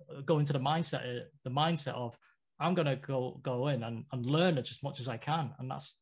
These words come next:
the way we should apply life. If people have that mindset from F G C games, like, "I'm gonna play the pros, I'm gonna learn something from this matchup."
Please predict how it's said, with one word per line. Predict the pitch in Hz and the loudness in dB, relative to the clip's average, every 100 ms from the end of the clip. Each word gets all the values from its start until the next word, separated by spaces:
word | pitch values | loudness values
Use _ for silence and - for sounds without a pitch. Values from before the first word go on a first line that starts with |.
| _ | _
the | 135 | -4
way | 131 131 120 - - - - | 0 0 -2 -6 -14 -18 -8
we | 123 | -8
should | - 127 | -4 -6
apply | 113 131 113 | -6 -4 -4
life. | 110 135 147 139 - _ - _ _ | 0 0 0 -4 -14 _ -20 _ _
If | 143 143 | -2 4
people | 196 202 | 6 8
have | 190 190 | 8 6
that | 151 | 4
mindset | 143 175 180 139 139 | 4 4 2 0 -4
from | 123 | -6
F | 127 | -4
G | - 120 | -4 -2
C | 147 143 | 0 0
games, | 123 113 117 - _ _ | -2 -6 -10 -16 _ _
like, | 113 113 | -8 -4
"I'm | 135 143 | -2 0
gonna | 139 | 0
play | - 139 127 | 0 0 0
the | 123 _ | -6 _
pros, | - 131 120 | 0 0 0
I'm | 127 127 | -2 -4
gonna | 120 | -4
learn | 110 131 160 160 143 | -2 2 4 6 4
something | 143 131 123 | 2 -4 -4
from | 123 | -2
this | 123 120 | -2 -2
matchup." | 135 123 - 113 | -2 -2 -4 -6